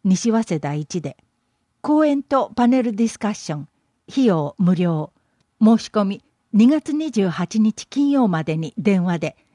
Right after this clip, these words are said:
先着四百名。問い合わせ、月曜から金曜午前九時から午後五時までに、パブリックヘルスリサーチセンター、電話五二八七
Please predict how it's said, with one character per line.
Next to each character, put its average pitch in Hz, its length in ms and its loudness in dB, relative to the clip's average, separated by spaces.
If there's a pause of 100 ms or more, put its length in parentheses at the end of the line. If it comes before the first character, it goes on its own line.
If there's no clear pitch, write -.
(100)
先 254 260 2
着 233 320 -2
四 247 180 6
百 247 280 -2
名。 151 340 -4 (540)
問 220 180 4
い 202 80 4
合 185 60 2
わ 185 120 0
せ、 - 220 -8 (400)
月 240 300 0
曜 302 120 -2
か 190 140 -4
ら 175 140 -2
金 240 260 0
曜 196 380 0
午 277 140 -2
前 214 200 0
九 277 160 -4
時 214 100 -2
か 180 140 -2
ら 170 220 -2
午 226 140 2
後 185 160 2
五 233 180 2
時 220 100 -2
ま 156 140 -2
で 151 160 -6
に、 151 140 -10 (400)
パ 226 140 2
ブ 269 120 0
リ 294 100 -2
ッ - 100 -20
ク 294 80 -10
ヘ 269 200 -6
ル 247 80 -2
ス 220 240 -4
リ 208 120 0
サ 220 220 -2
ー 208 60 -4
チ - 100 -16
セ 226 200 -2
ン 170 80 -2
タ 151 120 -8
ー、 147 220 -6 (280)
電 196 220 0
話 190 300 -2
五 285 220 2
二 262 220 4
八 185 320 -4
七 190 360 0